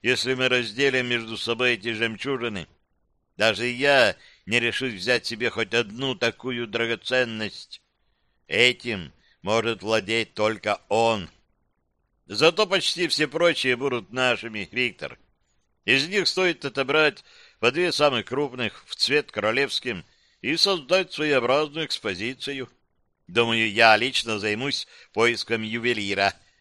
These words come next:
что создаст шедевр, который будет достоин его величества. Остальные разделим между собой. Полагаю, выйдет порядка тридцати жемчужин каждому. Тебе будет предоставлен выбор первому,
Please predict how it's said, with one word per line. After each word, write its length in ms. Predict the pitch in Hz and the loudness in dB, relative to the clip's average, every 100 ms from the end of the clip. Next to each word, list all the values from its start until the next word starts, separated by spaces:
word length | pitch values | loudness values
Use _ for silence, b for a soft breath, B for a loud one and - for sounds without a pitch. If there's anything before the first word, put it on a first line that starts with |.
| _ | _
что 260 | _ - 143 | _ 0 0
создаст 520 | 123 127 117 123 110 | 2 0 2 2 2
шедевр, 640 | 127 123 127 117 110 107 | -2 2 4 4 0 -6
который 380 | - 101 95 110 | -8 -6 -2 -4
будет 280 | 107 113 104 | -2 -2 -2
достоин 500 | 113 - 123 120 113 | -2 0 2 2 0
его 400 | 95 104 107 110 | -2 -2 2 2
величества. 800 | 101 104 113 87 82 - - 67 _ _ _ _ _ _ _ | 2 -4 -4 -6 -8 -10 -12 -14 _ _ _ _ _ _ _
Остальные 480 | 214 - 214 214 208 | -4 0 2 4 4
разделим 580 | 190 156 165 180 165 151 | 2 2 2 2 2 0
между 300 | 143 123 127 | -2 -2 -2
собой. 560 | 123 117 131 131 104 - _ _ _ _ _ | -2 0 0 2 0 -6 _ _ _ _ _
Полагаю, 600 | 117 131 135 151 143 139 | 4 4 4 4 4 2
выйдет 440 | 147 131 135 107 131 107 | -2 0 -2 -2 -8 -2
порядка 400 | 123 135 131 127 | 4 4 4 0
тридцати 540 | 107 123 - 123 127 123 | -4 -4 -4 -8 -4 -2
жемчужин 600 | 123 120 127 117 117 98 | -2 -4 -6 -6 -6 0
каждому. 580 | 120 101 82 73 58 _ _ _ _ _ _ - | 2 2 0 -12 -14 _ _ _ _ _ _ -4
Тебе 360 | 104 117 143 | 4 6 6
будет 320 | 151 127 156 | 4 0 0
предоставлен 720 | - 123 143 - 123 139 143 | -2 -2 0 0 2 0 0
выбор 320 | 110 113 131 127 | -2 -2 -4 -6
первому, 640 | 101 104 101 104 104 101 | 0 0 0 -2 -4 -8